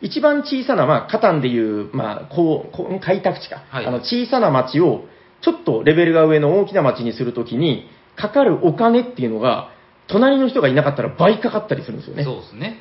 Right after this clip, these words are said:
Speaker 1: うん。このあたりからもう鑑みても、もうとにかく、お隣さんが大事ですよと。
Speaker 2: そうっすね。
Speaker 1: う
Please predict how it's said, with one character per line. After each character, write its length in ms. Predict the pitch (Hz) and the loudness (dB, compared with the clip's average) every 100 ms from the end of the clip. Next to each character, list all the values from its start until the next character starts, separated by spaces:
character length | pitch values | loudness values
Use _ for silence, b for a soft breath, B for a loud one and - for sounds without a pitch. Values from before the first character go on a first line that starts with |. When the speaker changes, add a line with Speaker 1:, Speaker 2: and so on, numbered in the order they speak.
| - | -6
Speaker 1:
う 80 | 139 | 0
ん。 420 | 143 135 127 123 | 0 0 -2 -6
こ 80 | - | -4
の 140 | 226 220 | -4 -2
あ 40 | |
た 80 | 302 | -4
り 100 | 277 | 0
か 100 | 262 | 2
ら 80 | 240 | 2
も 280 | 226 226 190 | 4 2 2
う 20 | |
鑑 400 | 190 196 208 214 | 0 -2 0 0
み 60 | |
て 80 | 220 | 2
も、 120 | 220 | 2
も 140 | 180 196 | 2 2
う 20 | |
と 120 | 143 | 2
に 140 | 190 233 | 0 0
か 160 | 226 | -2
く、 440 | - 269 269 - B B B _ | -2 0 0 0 B B B _
お 100 | 165 | 2
隣 380 | 220 233 226 - | 4 4 4 0
さ 100 | 202 | -2
ん 60 | |
が 100 | 190 | 0
大 200 | 151 147 | 2 2
事 80 | 131 | 2
で 140 | 123 110 | -4 -6
す 60 | |
よ 100 | 117 | -12
と。 80 | - - _ | -14 -20 _
Speaker 2:
そ 160 | - 110 | -14 -14
う 40 | |
っ 20 | 90 | -12
す 60 | 101 | -16
ね。 180 | 123 - _ | -16 -16 _
Speaker 1:
う 100 | 135 | -2